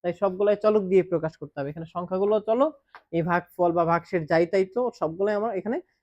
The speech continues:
চলক হবে, ঠিক আছে? তো এখানে ভাগফল চাইছে, তো ভাগফলটা আমরা কি করবো, একটা চলক ধরবো। ভাগফলে কি ধরবো, ধরলাম এ, সমস্যা আছে? তো ভাগফল সমান আমরা ধরলাম হচ্ছে এ, ক্লিয়ার?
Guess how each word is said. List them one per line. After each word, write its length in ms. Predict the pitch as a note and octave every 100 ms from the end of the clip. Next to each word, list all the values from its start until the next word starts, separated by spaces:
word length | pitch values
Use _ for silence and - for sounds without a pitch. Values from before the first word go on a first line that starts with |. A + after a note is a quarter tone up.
| _
চলক 220 | A#3 A3+ E3
হবে, 140 | B2
ঠিক 160 | B2+ A3+
আছে? 160 | D4 E3+
তো 60 | E3+
এখানে 180 | E3+ E3+
ভাগফল 400 | D3+ D#3 - G3
চাইছে, 280 | A3 G#3+ C4
তো 100 | B3
ভাগফলটা 460 | F3 F3 - G3+ G3
আমরা 140 | G3
কি 120 | G3+
করবো, 180 | G3+ G3+
একটা 160 | G3 G3+
চলক 240 | A3 A3 F3+
ধরবো। 180 | D3 B2+
ভাগফলে 400 | C3 C3+ - G3
কি 120 | G3
ধরবো, 240 | G#3 F#3 E3 - _ - - _
ধরলাম 300 | E3 G3+ G#3 G3+
এ, 80 | G3+ F3
সমস্যা 320 | F#3 G3 A#3+
আছে? 220 | A#3 G#3 C3 _ _ _ _ _ _ _ _ _ _ _ _
তো 60 | E3 D#3+ D3
ভাগফল 840 | D3+ D#3+ G3 - - E3 E3 A3 F4 - _ _ _ _ _ _ _ -
সমান 220 | F3+ F3+
আমরা 180 | F3 E3+
ধরলাম 280 | E3+ F3 F3+
হচ্ছে 340 | F3 - G3+ G3+ G3+ _ _
এ, 120 | E3+ C3+ - _ _ _ _
ক্লিয়ার? 220 | G3 A3